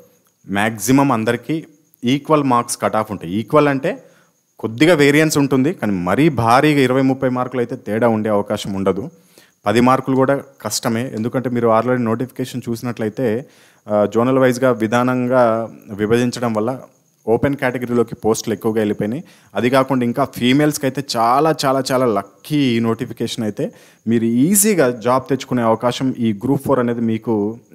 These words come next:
అందిస్తుంది. ఫీమేల్స్కి ఎక్కువగా పోస్టులు అనేది మెన్షన్ చేయడం జరిగింది. ఎక్కువ అంటే ఏం లేదు, వాళ్ళకి, వాళ్ళ హక్కు ప్రకారం వాళ్ళకి ఇచ్చిన ముప్పై మూడు రిజర్వేషన్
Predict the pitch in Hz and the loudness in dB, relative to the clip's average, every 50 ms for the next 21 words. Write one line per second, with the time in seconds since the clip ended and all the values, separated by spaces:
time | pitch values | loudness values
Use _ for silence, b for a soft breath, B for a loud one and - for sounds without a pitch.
0 | 87 104 104 110 113 127 120 - 120 107 107 123 147 139 - 120 117 120 127 131 | -8 -4 -2 0 0 0 -2 -2 -4 -4 -2 -4 -6 -6 -4 -2 -2 0 0 -2
1 | 127 - 117 107 - - - 147 143 151 143 - 135 123 120 - - 123 120 120 | -2 -4 -6 -6 -4 -2 0 2 2 2 0 0 -2 -4 -4 -6 -6 -6 -6 -4
2 | 117 110 104 98 - - 113 110 107 107 107 107 104 101 104 101 98 101 131 - | -4 -4 -6 -6 -6 -6 -4 -4 -4 -4 -4 -4 -4 -4 -6 -6 -6 -8 -8 -10
3 | b b b b b b - 92 90 - - 123 127 131 131 143 131 127 131 127 | b b b b b b -12 -12 -10 -4 0 0 0 2 2 0 -2 0 0 0
4 | 123 127 151 160 127 113 113 117 113 - 127 120 107 117 135 b b b b b | 0 0 0 2 2 2 2 0 0 -2 -2 -2 -2 -4 -6 b b b b b
5 | b b _ - 98 101 107 113 113 104 117 113 - - 120 139 123 113 127 139 | b b _ -4 -2 0 0 0 0 -2 -6 -8 -6 -4 -2 -2 0 0 0 0
6 | 131 127 120 113 113 113 - 120 110 104 104 - 117 117 110 110 104 - 123 117 | 0 0 -2 -2 -2 -4 -4 -6 -6 -6 -6 -8 -8 -6 -6 -6 -6 -4 -2 -2
7 | 117 117 113 104 110 104 120 123 120 117 117 - 135 | -2 -2 -2 -2 -2 -2 -2 -2 -2 -4 -6 -8 -10